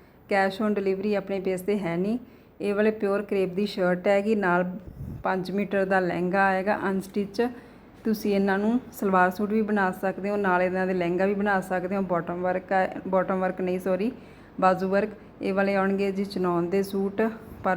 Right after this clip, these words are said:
meter ਦੇ according ਮਿਲਦੇ ਆ। ਤੁਸੀਂ all over ਸੂਟ ਵੀ ਲੈ ਸਕਦੇ ਹੋ, ਬਾਟਮ ਮੈਚਿੰਗ ਵੀ ਲੈ ਸਕਦੇ ਹੋ।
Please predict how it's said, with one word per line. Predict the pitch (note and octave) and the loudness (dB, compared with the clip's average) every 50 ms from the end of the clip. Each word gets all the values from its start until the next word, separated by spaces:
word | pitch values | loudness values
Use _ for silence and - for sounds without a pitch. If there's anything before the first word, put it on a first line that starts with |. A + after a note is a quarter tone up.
| F3 F#3+ | 2 0
meter | F#3 E3+ F#3+ F#3+ F#3 | 0 0 0 0 0
ਦੇ | F#3+ F#3+ | 0 0
according | F#3 F#3 F#3 F#3 F3 F3+ F#3 F#3 | 0 0 0 0 0 0 0 0
ਮਿਲਦੇ | F3+ F3 E3+ E3+ E3 E3+ F3+ G3+ | 0 0 0 -2 -2 -2 0 0
ਆ। | G#3+ A3 - - - - - - - - - - - | -2 -2 -4 -10 -16 -20 -20 -20 -20 -20 -20 -8 -6
ਤੁਸੀਂ | G#3+ G3 G3+ G#3+ G3+ F#3+ | -6 -4 0 2 4 4
all | F3+ F3 F3 F3+ | 6 4 4 2
over | F#3 F#3+ G#3 G#3+ | 0 0 0 0
ਸੂਟ | G#3+ G#3+ G#3 F#3+ | 0 0 0 0
ਵੀ | G3+ G#3+ | 0 0
ਲੈ | G#3 G3+ G3 G3 | 2 2 2 0
ਸਕਦੇ | G3 G3 G3+ F#3+ F#3 F#3+ G3 G3+ | 0 0 -2 -2 -2 -2 -2 -2
ਹੋ, | G3+ | -2
ਬਾਟਮ | F#3+ F#3+ F3+ F3+ F3 F#3+ F#3+ G3 G#3 G#3 G#3 - - - - | 0 0 0 0 0 -2 -2 0 -2 -2 -4 -8 -14 -10 -6
ਮੈਚਿੰਗ | G3+ F#3 F3+ F3+ F#3+ F3+ F#3 F#3 | -2 -2 -2 -2 -2 -2 -2 -2
ਵੀ | G3+ | 0
ਲੈ | G3+ G3 F#3+ F#3 | 0 2 2 0
ਸਕਦੇ | F#3 F#3 G3+ F#3+ F#3 G3 G3 G#3+ | 0 0 -2 -2 -2 -2 -2 -2
ਹੋ। | A3+ | -4